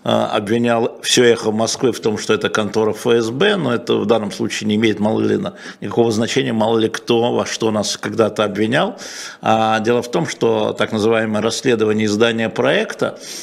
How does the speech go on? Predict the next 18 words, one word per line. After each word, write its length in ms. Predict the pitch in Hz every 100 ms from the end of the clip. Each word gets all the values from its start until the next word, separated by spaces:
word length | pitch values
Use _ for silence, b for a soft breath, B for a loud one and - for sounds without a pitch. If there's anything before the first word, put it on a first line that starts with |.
| B -
да, 160 | 107
я 100 | 113
могу 220 | 139 131
говорить 300 | 120 123 123
только 200 | 127 110
про 200 | 98 117
одну 260 | 123 123 123
тему, 500 | - 147 170 180 127
это 260 | 107 - 110
тема 520 | - 131 123 117 113
расследования 800 | 113 - 135 131 135 120 117 117
по 140 | 110
поводу 680 | 107 117 120 110 110 113 104 B -
неудавшегося 800 | 110 117 123 131 - 110 - 104
покушения 720 | 107 - 127 143 120 92 92
на 100 | 92
Владимира 540 | 101 107 104 98 98
Осечкина, 720 | 101 - 214 208 - 110 98